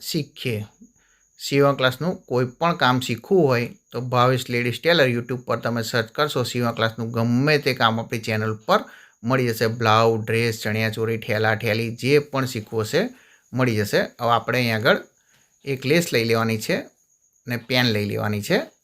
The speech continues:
ને જે લેસ બહુ જાડી નથી લેવાની, એકદમ પતલી જે આવતી હોય છે એ જ લેવાની છે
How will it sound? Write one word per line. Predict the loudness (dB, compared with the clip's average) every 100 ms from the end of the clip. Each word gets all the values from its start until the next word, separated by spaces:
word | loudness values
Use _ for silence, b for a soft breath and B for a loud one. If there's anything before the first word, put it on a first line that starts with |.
| -12
ને | -8
જે | -8
લેસ | -4 0 0 2
બહુ | 0 2
જાડી | 4 4 2
નથી | 0 -2 -2
લેવાની, | 0 0 -2
એકદમ | -6 -4 -4
પતલી | -4 -6 -6 -4 -2 -2
જે | 2
આવતી | 4 4 0
હોય | 2 2
છે | 0 -6 -8 b b b b -6
એ | -4
જ |
લેવાની | 0 0 2 0
છે | 0 -2